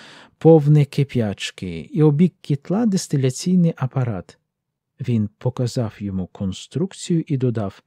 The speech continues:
"Думе полен фун Галіцієн! Мають тут такі скарби в землі,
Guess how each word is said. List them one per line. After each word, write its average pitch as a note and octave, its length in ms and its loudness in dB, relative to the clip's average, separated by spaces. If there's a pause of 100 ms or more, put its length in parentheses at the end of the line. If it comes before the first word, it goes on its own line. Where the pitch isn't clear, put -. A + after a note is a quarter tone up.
(160)
"Думе A#3+ 720 8
полен C4+ 600 8
фун C4 400 6
Галіцієн! A#3 840 6 (600)
Мають A3+ 560 8
тут B3+ 160 2 (120)
такі A3+ 360 2
скарби A3 640 4
в F#3 100 2
землі, G#3+ 580 6